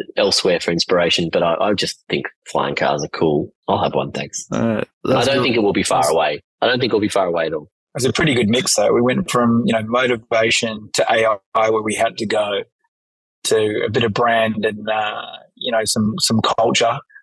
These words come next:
Speaker 3: And we came back to drones and flying cars. I mean,
Speaker 2: Well, that's kind
Speaker 1: There
Speaker 2: of
Speaker 1: you go.
Speaker 3: what more could you want from South by
Speaker 2: Yeah,
Speaker 3: Southwest?
Speaker 2: that's, uh, that's probably the best way to
Speaker 1: <laughs>
Speaker 2: summarize South by. One thirty-minute conversation could take you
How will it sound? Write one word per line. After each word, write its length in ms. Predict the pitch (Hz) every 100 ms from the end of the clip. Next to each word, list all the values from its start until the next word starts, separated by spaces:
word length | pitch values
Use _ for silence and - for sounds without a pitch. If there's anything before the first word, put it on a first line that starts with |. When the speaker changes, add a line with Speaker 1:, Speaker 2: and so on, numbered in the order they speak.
| _ _ -
Speaker 3:
And 160 | 110
we 80 | 107
came 220 | 104 117
back 200 | 113 110
to 120 | - 110
drones 480 | 123 117 120 98
and 100 | 107 104
flying 260 | 123 117
cars. 500 | 131 160 175 - - -
I 60 | 117
mean, 160 | 120 127
Speaker 2:
Well, 100 | 143
that's 100 | 143
kind 220 | - 143
Speaker 1:
There 60 | 135
Speaker 2:
of 60 | 127
Speaker 1:
you 40 |
go. 100 | 165 143
Speaker 3:
what 100 | -
more 180 | 127 120
could 140 | -
you 100 | 151
want 280 | 139 131 120
from 120 | 123
South 300 | 117 123 113
by 120 | 131
Speaker 2:
Yeah, 40 | 117
Speaker 3:
Southwest? 640 | 139 127 123 117 107 -
Speaker 2:
that's, 240 | 139 127 -
uh, 180 | 139 120
that's 220 | 139 135
probably 300 | - 151 131
the 80 | 131
best 120 | 139
way 120 | 135 127
to 80 |
Speaker 1:
<laughs> 0 |
Speaker 2:
summarize 760 | 120 139 131 127 123 117 110 - - _ -
South 420 | - 151 127 -
by. 240 | 123 113
One 240 | 113 123 117
thirty-minute 440 | 127 123 120 110
conversation 720 | - 113 110 117 113 - 113
could 120 | 110 104
take 300 | 110 110 110
you 220 | 107